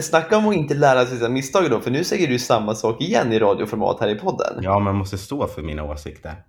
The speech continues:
Speaker 1: Det är sant. Integritet, det är något
Speaker 2: Mhm.
Speaker 1: du har.
Speaker 2: Absolut.
Speaker 1: Alla, jag älsk-,
Speaker 2: Principer.
Speaker 1: jag älskar däremot att tälta.
Speaker 2: Mhm.
Speaker 1: Jag tycker det är toppen. Jag har ju också,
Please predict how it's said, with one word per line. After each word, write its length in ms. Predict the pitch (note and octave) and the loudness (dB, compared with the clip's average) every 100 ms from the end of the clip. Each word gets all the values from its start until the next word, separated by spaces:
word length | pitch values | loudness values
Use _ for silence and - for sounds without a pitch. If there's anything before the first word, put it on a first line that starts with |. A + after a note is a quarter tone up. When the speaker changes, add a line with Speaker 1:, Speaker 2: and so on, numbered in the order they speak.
| _ | _
Speaker 1:
Det 100 | C3 | 0
är 40 | A2+ | 2
sant. 280 | - E2 A2 | 0 -4 -2
Integritet, 920 | B2+ B2+ A#2+ B2 G#3+ B2+ - - - _ - | -2 0 0 0 2 2 2 -4 -20 _ -8
det 200 | E3 C3 | 0 2
är 40 | |
något 80 | G2+ | 2
Speaker 2:
Mhm. 60 | G#2+ | 0
Speaker 1:
du 40 | |
har. 380 | G#2+ - - A#2 _ | 0 -2 -4 -12 _
Speaker 2:
Absolut. 800 | - - - G2+ A2 - - - - - - | -14 -12 -6 -4 -4 -4 -10 -20 -20 -14 -4
Speaker 1:
Alla, 140 | B2+ - | -2 4
jag 240 | F3 G#3 | 6 8
älsk-, 220 | D#3+ C#3+ | 4 2
Speaker 2:
Principer. 360 | - - - - | -6 -10 -8 -6
Speaker 1:
jag 300 | D3+ F3 F3+ D#3+ | 2 4 4 2
älskar 260 | C#3 F3 | 2 2
däremot 320 | A#2+ G#2 G2 F#2+ | 2 2 -2 -8
att 60 | |
tälta. 360 | G#2 - - - - _ | -8 -2 -4 -4 -12 _
Speaker 2:
Mhm. 180 | G2 F#2+ A#2 - | -4 -2 -2 -4
Speaker 1:
Jag 140 | D#3 F3 | 0 0
tycker 160 | F3+ | 2
det 60 | A2+ | 0
är 40 | A2+ | 2
toppen. 360 | - - - B2+ A#2+ _ _ | 0 0 -10 -10 -20 _ _
Jag 240 | C3+ D3+ | 4 4
har 240 | D3+ E3+ E3+ | 4 2 2
ju 80 | C3+ | 2
också, 680 | A#2+ - A#2+ A2+ A2 G#2+ | 0 0 2 2 2 0